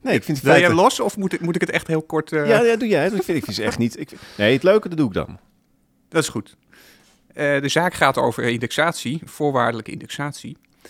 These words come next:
Speaker 2: Maar, oeps de oeps, eh, er staat ergens twee ton in een, eh, in een depot klaar
Speaker 1: Mhm.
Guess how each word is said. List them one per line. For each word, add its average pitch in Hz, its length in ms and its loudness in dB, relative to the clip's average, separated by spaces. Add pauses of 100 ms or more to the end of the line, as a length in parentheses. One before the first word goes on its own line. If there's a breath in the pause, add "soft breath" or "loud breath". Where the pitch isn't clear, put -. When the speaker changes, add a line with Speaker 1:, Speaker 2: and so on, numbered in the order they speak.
(240 soft breath)
Speaker 2:
Maar, 123 580 0 (880)
oeps 151 240 -4
de 123 220 -6
oeps, - 340 -4 (160)
eh, 123 440 -8
er 123 140 -4
staat 151 240 0
ergens 127 280 -2
twee 123 280 -4
ton 135 260 -2
in 120 200 -4
een, 113 200 -2
eh, 107 340 -2 (200)
in 117 140 -6
een 113 60 -4
depot 117 400 -2
klaar 110 320 0
Speaker 1:
Mhm. 95 160 -10